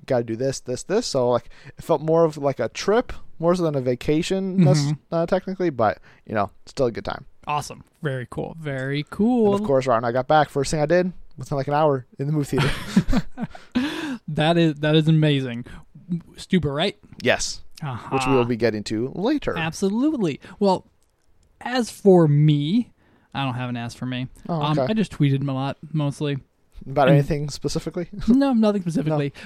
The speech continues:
Speaker 1: No.
Speaker 2: But also, we have a Twitter account here at Friends and Film,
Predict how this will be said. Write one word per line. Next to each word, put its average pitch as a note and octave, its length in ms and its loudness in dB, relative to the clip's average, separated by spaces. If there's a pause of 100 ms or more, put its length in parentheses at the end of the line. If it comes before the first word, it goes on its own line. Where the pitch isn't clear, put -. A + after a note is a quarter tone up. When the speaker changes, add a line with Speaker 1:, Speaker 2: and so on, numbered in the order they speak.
Speaker 1:
No. D#3+ 60 -2
Speaker 2:
But - 360 0 (680)
also, F3 600 0 (200)
we E3 240 2
have G#3 140 0
a D3 40 -8
Twitter B2+ 240 -8
account B2+ 260 -6
here C#3 120 -2
at A#2+ 60 -10
Friends F#3+ 220 -8
and C3 100 -6
Film, E3+ 360 0